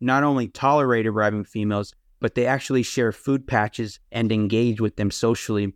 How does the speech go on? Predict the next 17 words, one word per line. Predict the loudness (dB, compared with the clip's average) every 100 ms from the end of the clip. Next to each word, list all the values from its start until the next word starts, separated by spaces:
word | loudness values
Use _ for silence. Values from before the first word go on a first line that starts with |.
| -2
by | 2 2
grooming. | 2 0 2 0 -4 _ _ _ _ _ _ _ _ _ _ _ _ _ _ -4
This | 0 0 2
lack | 2 2 2
of | -4
competition | 0 -2 0 -6 -2 -2 0 -2 -2 -4 _ _ -2
means | 2 2 0
young | 2 2 2
bonobo | 2 2 2 2 -2
females | 0 0 2 0 -4 -4
are | -2
free | -2 -2 -2 -2
to | -4
leave | -2 0 -2 -4 _ -6
before | -4 -4 0 0
sexual | 2 -2 -4 -2
maturity | -2 -4 -2 -2 0 -4